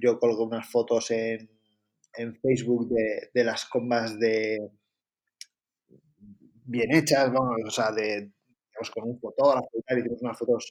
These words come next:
chulas, las colgué en mi Facebook personal, que esto sería dos mil quince por ahí, y, mm, resulta que, bueno, pues,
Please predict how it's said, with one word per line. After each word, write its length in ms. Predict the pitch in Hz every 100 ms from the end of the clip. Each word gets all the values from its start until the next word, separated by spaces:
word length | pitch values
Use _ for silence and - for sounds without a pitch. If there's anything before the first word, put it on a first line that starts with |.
| _
chulas, 300 | - 156 160
las 120 | 120
colgué 200 | - 120
en 60 | 123
mi 100 | 127
Facebook 360 | 127 120 123 123
personal, 580 | 117 - 117 139 196 - - - - - - - - _ _ _ _ _ _
que 80 | 117
esto 200 | 110 117
sería 240 | 120 123
dos 200 | 123 117
mil 200 | 120 110
quince 380 | 113 135 131 151
por 140 | 127
ahí, 160 | 135 190 - _ _
y, 720 | 160 147 143 139 139 135 135 131
mm, 880 | 127 123 123 123 120 117 117 113 _ _ _ _ _ - -
resulta 460 | 123 127 131 127 139
que, 220 | 139 135
bueno, 480 | 135 139 131 131 123
pues, 260 | 123 104